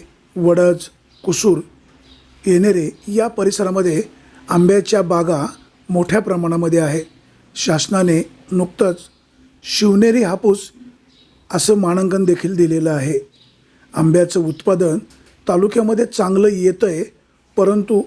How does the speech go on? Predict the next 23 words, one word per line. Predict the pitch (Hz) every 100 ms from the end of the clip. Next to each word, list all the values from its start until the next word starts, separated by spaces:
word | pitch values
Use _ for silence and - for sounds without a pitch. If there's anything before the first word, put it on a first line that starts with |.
| -
निसर्गाचा | 180 170 196 185 185 196 175
लहरीपणा, | 160 170 185 185 185 175 - - _ - -
ढगाळ | 170 156 139 214
वातावरण | 202 180 175 175 165 180 185
यामुळे | 180 175 180 175 160 - _ _ _ -
आंबा | 165 180
पिकाचं | 180 170 185 170 175 - _ _
नुकसान | 202 196 - 233 202
होताना | 156 180 170
दिसतंय. | 156 - 139 - _ _ _ _ _ -
सध्या | 196 165 196 165 - _ _ _ _ _ -
आंब्याला | 170 180 202 208 208
मोहर | 175 165 202
मोठ्या | 180 175 202
प्रमाणात | 185 185 185 180
येतोय, | 175 175 170 175 - _ _ _ _ -
परंतु | 185 190 175 196 160
ढगाळ | 151 196 208
वातावरणामुळे | 185 185 180 180 175 175 175 - _ _ _ _ _ _ _ -
चिकट्या | - - 226 214
रोग | 190 185 185 _ _ _ _ _ _ _ _
प्रादुर्भाव | 170 165 196 196 180
वाढतोय | 160 151 165